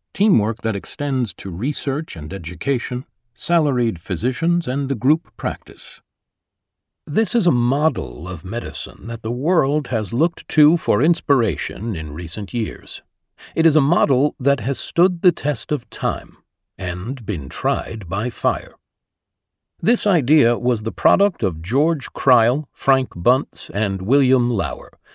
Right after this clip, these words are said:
three remarkable physicians. Crile and Bunce met as young men. Neither had more than a few years of medical school. They worked as assistants in the office of a surgeon, Frank Weed.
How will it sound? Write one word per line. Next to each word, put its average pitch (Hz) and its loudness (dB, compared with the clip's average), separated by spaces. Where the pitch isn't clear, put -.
three 147 -2
remarkable 120 0
physicians. - -8
Crile 180 4
and 120 2
Bunce 160 2
met 117 2
as 117 2
young 123 2
men. 113 -2
Neither 113 2
had 107 0
more 127 2
than 117 2
a 110 -2
few 180 -2
years 147 -2
of 78 -10
medical 113 -4
school. 73 -8
They 123 2
worked 147 6
as 117 4
assistants 156 0
in 101 2
the 98 2
office 123 2
of 127 0
a 131 -4
surgeon, 104 0
Frank 127 -2
Weed. 110 -6